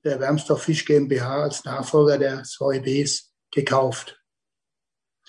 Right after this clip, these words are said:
Ja, wie kauft man sowas? Das war auch nicht ganz so einfach. Denn, äh, Fische wie auch Fischimmobilien sind eigentlich nicht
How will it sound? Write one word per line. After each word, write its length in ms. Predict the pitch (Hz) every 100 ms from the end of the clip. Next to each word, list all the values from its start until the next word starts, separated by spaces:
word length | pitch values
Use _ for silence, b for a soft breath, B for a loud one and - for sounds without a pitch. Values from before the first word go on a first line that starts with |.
| b _
Ja, 240 | 202 190 151
wie 160 | 190
kauft 340 | 185 196 220 -
man 160 | 175
sowas? 600 | 156 135 120 113 - - _ _ - _
Das 200 | - 151
war 140 | 160 156
auch 80 | 165
nicht 160 | 165
ganz 220 | 165 165
so 60 | 165
einfach. 540 | 185 233 - 131 - _ _ B B B -
Denn, 380 | 156 151 151 156
äh, 300 | 90 90 147
Fische 580 | 190 196 214 196 160 - _ _ _ -
wie 240 | 143 160 240
auch 480 | 156 147 - - - _ -
Fischimmobilien 880 | 190 160 175 147 175 226 202 175 147
sind 240 | 175 180
eigentlich 440 | 156 156 151 139 156
nicht 380 | 160 - -